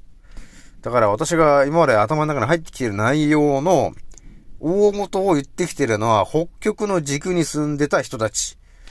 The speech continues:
が、えー、言ってきてる話なんだよね、と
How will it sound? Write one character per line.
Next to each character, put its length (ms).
が、 360
え 40
ー、 240
言 80
っ 20
て 160
き 80
て 80
る 60
話 320
な 140
ん 60
だ 80
よ 120
ね、 120
と 120